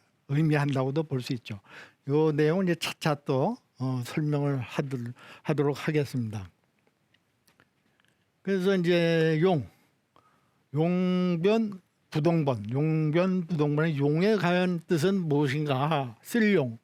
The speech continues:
멀경과 가운데 중화의 합이다. 이걸 보통 이제 이렇게, 어, 쓸 때는 이제 이렇게 쓰고 이렇게 쓰는데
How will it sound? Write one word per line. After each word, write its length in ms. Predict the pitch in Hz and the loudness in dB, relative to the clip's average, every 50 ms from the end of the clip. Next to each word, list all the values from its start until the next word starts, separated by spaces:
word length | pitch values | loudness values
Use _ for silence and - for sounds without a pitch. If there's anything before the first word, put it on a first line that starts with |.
| _ _ _ _ _ _ _ _ _ _ _ _ _ | _ _ _ _ _ _ _ _ _ _ _ _ _
멀경과 1040 | - 123 147 170 180 180 180 175 156 180 170 160 160 160 160 196 208 220 247 254 233 185 - | -4 0 2 4 4 4 4 4 2 2 2 2 0 0 2 2 0 0 -2 -4 -8 -10 -8
가운데 640 | - 135 151 151 156 156 151 151 143 156 156 151 143 | -4 -2 0 2 2 2 0 0 2 2 2 2 0
중화의 800 | 147 - 151 147 143 143 143 143 143 143 139 147 165 208 220 220 | -2 -4 -4 -2 -2 0 0 0 0 0 0 0 0 0 0 -2
합이다. 800 | - - - 165 143 139 127 143 123 113 101 98 90 85 85 - _ _ _ _ _ - - - - _ _ _ _ _ _ _ _ _ _ _ _ _ - | -2 -2 -2 -2 0 0 0 0 -2 -2 -4 -8 -10 -14 -16 -20 _ _ _ _ _ -20 -20 -20 -20 _ _ _ _ _ _ _ _ _ _ _ _ _ -4
이걸 220 | 151 165 190 214 | 0 2 2 2
보통 500 | 202 - 156 170 165 - - 190 190 175 | 0 2 0 0 0 2 0 0 2 2
이제 120 | 160 160 170 | 2 2 2
이렇게, 760 | 156 147 151 127 - 156 147 139 139 147 170 165 139 113 90 90 - _ - | 2 2 0 0 2 0 2 2 2 2 2 2 0 -2 -4 -10 -16 _ -8
어, 500 | 113 117 127 131 127 127 123 123 123 117 113 | -4 -4 -2 -2 -2 -2 -2 -2 -4 -6 -6
쓸 220 | - - 175 147 | -6 -6 -6 -6
때는 340 | 127 - 151 143 143 151 165 | -6 -2 -2 0 0 0 0
이제 140 | 160 151 156 | 0 2 0
이렇게 240 | 147 127 - 156 135 | 0 0 0 -2 -4
쓰고 580 | - - - 160 127 131 143 147 139 127 101 - _ _ _ _ _ _ _ _ _ _ _ _ _ _ _ _ _ _ _ - - _ _ _ _ _ _ _ - | -4 -4 -6 -4 -2 -2 -2 -2 -2 -4 -6 -10 _ _ _ _ _ _ _ _ _ _ _ _ _ _ _ _ _ _ _ -20 -20 _ _ _ _ _ _ _ -12
이렇게 340 | 110 120 123 123 120 113 147 | -8 -6 -6 -4 -2 -2 -4
쓰는데 760 | 147 - - 240 220 180 156 135 123 127 190 175 139 113 92 | -4 -2 -2 -2 0 0 0 0 0 0 0 0 0 -2 -4